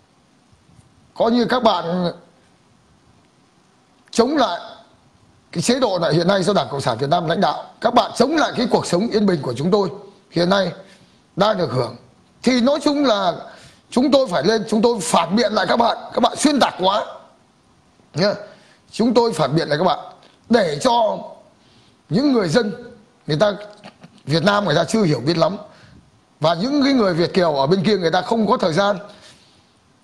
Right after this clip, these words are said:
Người ta tìm hiểu nhiều về đất nước Việt Nam, con người Việt Nam. Người ta hiểu biết một tí xíu. Chứ thực tế là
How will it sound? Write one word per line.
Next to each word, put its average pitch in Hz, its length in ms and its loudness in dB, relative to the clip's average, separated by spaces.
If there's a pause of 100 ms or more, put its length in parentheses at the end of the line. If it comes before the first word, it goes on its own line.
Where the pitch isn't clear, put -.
(560)
Người 143 100 -2
ta 214 100 6
tìm 214 200 0
hiểu 170 180 2
nhiều 170 280 2
về 156 140 0
đất 185 160 0
nước 240 160 0
Việt 170 140 2
Nam, 190 240 2
con 208 160 2
người 185 120 2
Việt 147 160 -2
Nam. 180 180 2 (1400)
Người 139 340 -4
ta 165 120 4
hiểu 143 160 -4
biết 143 200 -2
một 123 120 -4
tí 135 120 -4
xíu. 147 200 -2 (400)
Chứ 311 160 0
thực 262 160 0
tế 233 120 2
là 285 120 -2